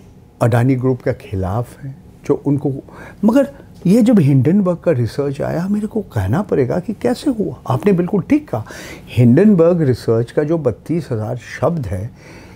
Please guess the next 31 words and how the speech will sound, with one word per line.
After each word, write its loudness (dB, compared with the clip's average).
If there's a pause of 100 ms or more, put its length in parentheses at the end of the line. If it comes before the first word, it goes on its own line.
(140)
इसमें -2
बहुत -4
एक 0
बड़ा 4
हिस्सा -4
है, -4 (380)
हम 2
छः -4
साल -6
से, -10 (480)
सात -4
साल -4
से -8
इनका -4
लेख -2
छप -8 (100)
रहे। -10 (400)
वहाँ 4
उनका 4
reference 0
दिया, -2 (420)
उन्होंने 2 (280)
reference 0
दिया। -16 (800)
हमने 2
बहुत 2
सारे -2
कागज़ें, -8 (920)
कारण 2
दिखाओ -4
notice, -6